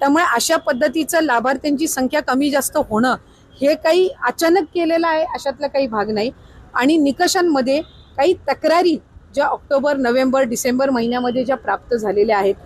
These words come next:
जे एका ह्याच्यावरून दोन दोन, तीन तीन वेळा लाभ घेत आहेत, अ, अ, अकाउंट्समधनं, किंवा ज्यांच्या चारचाकी वाहनं आहेत पण तरी सुद्धा ते, अशा जे काही कंप्लेंट बेस्ड आहेत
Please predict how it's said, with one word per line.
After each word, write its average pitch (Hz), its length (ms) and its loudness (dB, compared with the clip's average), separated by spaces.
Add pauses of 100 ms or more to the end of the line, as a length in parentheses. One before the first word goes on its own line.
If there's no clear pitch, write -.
(360)
जे 294 180 2 (360)
एका 302 240 2
ह्याच्यावरून 285 720 0
दोन 269 200 0
दोन, 294 160 0
तीन 277 160 -2
तीन 285 200 0
वेळा 277 180 2
लाभ 247 280 -2
घेत 240 180 -8
आहेत, 226 440 -6
अ, 226 200 0 (280)
अ, 220 240 0
अकाउंट्समधनं, 240 680 -2 (440)
किंवा 294 320 2 (460)
ज्यांच्या 269 400 -2
चारचाकी 311 480 -2
वाहनं 277 300 2
आहेत 277 160 0
पण - 240 -4
तरी 294 160 0
सुद्धा 285 280 -2
ते, 294 140 -2 (340)
अशा - 280 2
जे 330 160 0
काही 359 180 -2 (100)
कंप्लेंट 320 480 2
बेस्ड 277 300 -2
आहेत 226 180 0